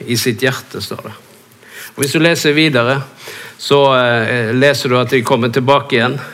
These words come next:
og det er nærmest en sånn ekteskapelig krangel der på, hvor hun kommer hjem. Fordi at det som er, hvis du, hvis du forakter noen i ditt hjerte, så før eller siden så kommer det ut av munnen.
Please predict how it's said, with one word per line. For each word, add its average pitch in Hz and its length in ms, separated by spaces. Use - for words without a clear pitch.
og 117 120
det 123 100
er 113 260
nærmest 127 460
en 120 100
sånn 123 240
ekteskapelig 117 1080
krangel 120 440
der 123 160
på, 123 340
hvor 131 280
hun 139 160
kommer 131 240
hjem. 156 200
Fordi 170 280
at 160 100
det 196 180
som 190 200
er, 123 160
hvis 123 240
du, 175 160
hvis 170 220
du 175 60
forakter - 760
noen 131 380
i 123 80
ditt 127 160
hjerte, 156 420
så - 220
før 156 280
eller 120 200
siden 117 340
så 127 100
kommer 127 280
det 123 120
ut 120 60
av 110 80
munnen. 117 380